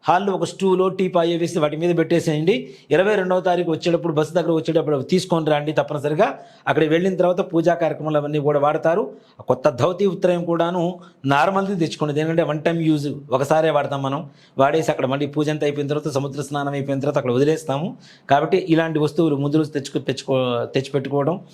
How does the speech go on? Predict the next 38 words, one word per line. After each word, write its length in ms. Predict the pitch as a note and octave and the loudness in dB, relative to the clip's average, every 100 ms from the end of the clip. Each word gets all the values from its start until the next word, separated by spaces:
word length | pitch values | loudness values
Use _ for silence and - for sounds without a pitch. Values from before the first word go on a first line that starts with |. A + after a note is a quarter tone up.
| - - C3+ | -20 -4 2
అలాగే 400 | D3+ F3 E3+ E3 | 2 2 0 0
అక్కడ 200 | D3+ D3 | 0 -2
పూజ 300 | D3 F3+ F#3 | 0 0 2
అయిన 120 | F3 | 0
తర్వాత 200 | E3+ D#3+ | -2 -2
ఇంకో 220 | D#3 E3+ | -2 0
అనుమానం 360 | D#3 D#3+ E3 D#3+ | 0 0 -4 -2
కూడా 120 | D#3+ | 0
చాలామందికి 460 | D3 D3+ D3+ C#3 C#3 | 0 -2 -4 -8 -6
ఉంది, 380 | C3 D#3+ A#3+ - - - C3+ | -2 0 -2 -6 -20 -4 0
అక్కడ 480 | D#3+ D#3+ D#3+ F3 - - _ _ _ _ _ _ _ _ _ _ _ F#3 | 2 2 0 -4 -10 -20 _ _ _ _ _ _ _ _ _ _ _ 2
పది 120 | G3 | 2
మంది 200 | G#3 G3+ | 4 2
ఒకసారి 240 | F#3 F#3+ | 4 2
భోజనానికి 400 | E3 E3+ E3 D#3+ | 4 2 2 0
వస్తారు, 280 | C#3 D3 C#3 | -2 0 0
ఇంకో 160 | F3 F3+ | 0 0
పది 160 | F3+ | 2
మంది 200 | F3 F3 | 0 0
ఇంకోసారి 380 | E3 E3 D3+ D3+ | 0 0 0 0
వస్తుంటారు. 420 | C3 B2 B2 B2+ | -2 -4 -4 -2
ఒకసారి 300 | D3 D3 F3+ | 0 0 0
నేను 180 | F3 E3 | 0 -2
ఉండొచ్చు, 260 | E3+ E3+ E3+ | -2 -2 -2
ఒకసారి 240 | C#3+ D#3+ | 0 -2
ఉండకపోవచ్చు. 720 | C#3 D#3 B2+ B2 A2+ - F#2+ - _ _ | -2 -4 -2 -4 -4 -8 -14 -18 _ _
కాబట్టి 240 | - D#3+ E3+ | 0 2 2
అక్కడ 140 | D#3 | 0
బియ్యం 340 | D3+ E3 A3+ G#3+ | 0 0 2 0
ఇస్తారు 300 | E3+ C3 G#2 | 0 -4 -4
నాన్న, 280 | F#2+ F2 F2 _ _ _ _ - | -8 -10 -16 _ _ _ _ -2
ఆ 40 | |
బియ్యాన్ని 440 | C#3 D3 F#3+ A3 G#3+ | -2 2 0 0 0
తెచ్చుకొని, 640 | E3+ - D3 C#3 C3+ C3+ - _ _ - | -2 -2 -4 -2 -4 -8 -16 _ _ -6
అంటే 160 | C#3 D3 | -4 -2
పసుపు 300 | D3+ D#3 F3 | -2 -2 0
బియ్యం 220 | E3+ D3+ | 0 -2
ఇస్తారు, 460 | C#3 C#3 D3 B3+ | -2 -2 0 -2